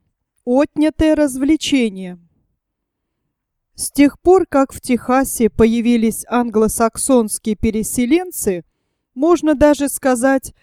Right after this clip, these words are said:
со времени колонизации Техаса потомками конквистадоров, что случилось на столетие раньше, самым важным для её жителей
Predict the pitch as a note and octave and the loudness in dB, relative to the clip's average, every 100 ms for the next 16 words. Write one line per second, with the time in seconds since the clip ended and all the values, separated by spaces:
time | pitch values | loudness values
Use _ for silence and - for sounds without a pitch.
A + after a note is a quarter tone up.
0 | _ _ _ - B3+ B3 C4+ C4 B3+ B3+ | _ _ _ 0 2 2 0 2 0 0
1 | C4 B3+ B3+ C4 A#3+ C4+ A#3+ - G#3+ G3 | 0 2 2 2 2 2 2 -2 -6 -4
2 | - A3+ A#3+ G3+ F3+ - - G#3 - A#3 | -4 -4 -2 -2 -4 -8 -4 -2 0 -2
3 | F#3+ G3+ G3+ F#3+ - _ _ - A3+ G#3+ | 0 -4 -2 -4 -8 _ _ 2 2 2
4 | G3+ A3 - - A3+ C4 F4+ A3+ F3+ _ | -4 -4 -2 0 2 4 4 4 -2 _
5 | _ _ _ - C#4+ C#4+ C#4 C#4+ C#4+ C#4+ | _ _ _ -4 -2 0 0 0 0 0
6 | C#4 - C#4 C4+ - D4+ D4+ A3+ - G#3 | -2 -2 -2 -2 0 2 4 2 2 2
7 | G#3+ G#3+ E3+ - - E3 - _ _ _ | 4 2 -2 -8 -8 -8 -12 _ _ _
8 | _ - - C4+ C4 B3+ B3 - A3+ G3+ | _ -10 0 4 4 2 -2 -4 -4 2
9 | B3+ A#3+ G3+ A3 G#3 F#3+ F3+ A3 G#3+ A#3 | 4 4 2 -2 -2 -6 2 2 2 2
10 | A#3+ A3 F#3+ E4+ - B3 F#3 | 4 2 2 0 0 -2 -2